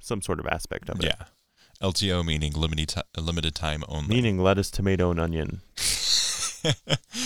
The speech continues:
Speaker 2: Yeah, so, again, I really enjoyed the limited time only game modes.
Speaker 1: Yeah, lo-, cool skins from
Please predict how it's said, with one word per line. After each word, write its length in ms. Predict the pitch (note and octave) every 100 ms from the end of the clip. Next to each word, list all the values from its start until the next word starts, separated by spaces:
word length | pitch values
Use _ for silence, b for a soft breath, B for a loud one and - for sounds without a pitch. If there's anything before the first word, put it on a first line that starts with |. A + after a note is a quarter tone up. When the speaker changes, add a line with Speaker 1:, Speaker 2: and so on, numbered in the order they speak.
| A3+ G3 E3+ B B B _ _
Speaker 2:
Yeah, 300 | - G#2+ C#2+
so, 360 | D#2 - A2 F#2+ - _ _ _
again, 420 | A#2+ A2+ F#3+ A#2 D#2+ - _
I 80 | -
really 320 | G#2+ A#2+ B2
enjoyed 500 | A#2 G2+ G2 G#2 G#2
the 680 | F#2 E2 F2 E2+ E2 D#2+ D#2 - - _ _ _ _
limited 260 | G2+ G2 F#2+
time 200 | F#2 F2+
only 220 | F#2+ F#2
game 220 | F2+ G2+
modes. 400 | - - - - _ -
Speaker 1:
Yeah, 280 | C#3 C#3 F#2+ E2+ E2+ - -
lo-, 200 | G2+ F#2+ - _ _ -
cool 240 | - D#3+
skins 680 | - - B2 A#2+ B2 B2 -
from 480 | - G2+ F#2 F2